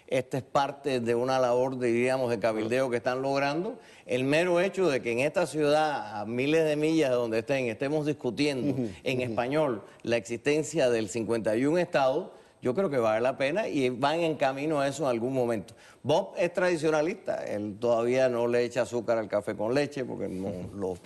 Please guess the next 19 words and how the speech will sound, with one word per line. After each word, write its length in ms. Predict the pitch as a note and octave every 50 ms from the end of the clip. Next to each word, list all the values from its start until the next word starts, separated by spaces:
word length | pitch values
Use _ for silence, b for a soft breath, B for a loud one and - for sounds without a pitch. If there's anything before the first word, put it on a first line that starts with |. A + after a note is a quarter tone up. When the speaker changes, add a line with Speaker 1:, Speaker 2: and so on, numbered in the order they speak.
| G#2+ G#2
Speaker 1:
fundadores 580 | G2 G#2 G#2+ G#2+ G#2+ G#2+ A#2 C3 C3+ C3 B2 B2
no 200 | B2 B2 A#2 A#2+
lo 160 | A#2 A2+ A#2
hice-, 240 | A#2 A2+ A#2 C3+ -
no 200 | C3 B2 B2 A#2
Speaker 2:
Él 60 | B2 B2
toma 160 | D3 C#3 C#3+
Speaker 1:
lo 60 | C3+
Speaker 2:
café 120 | C#3 - F3
Speaker 1:
usaban 180 | F#3 F3+ E3
Speaker 2:
cubano, 240 | D#3 C3+ C3 B2+ B2
Bob 180 | C#3+ E3 E3 -
toma 220 | F3+ E3 E3 D#3
Speaker 1:
y 40 | D3
Speaker 2:
café 140 | C#3+ D3 D3+
Speaker 1:
todo 120 | D3+ D3+
lo 60 | C#3+ C#3
Speaker 2:
cubano. 160 | C#3+ C#3+ C3
Speaker 1:
que, 180 | A#2+ A2 G2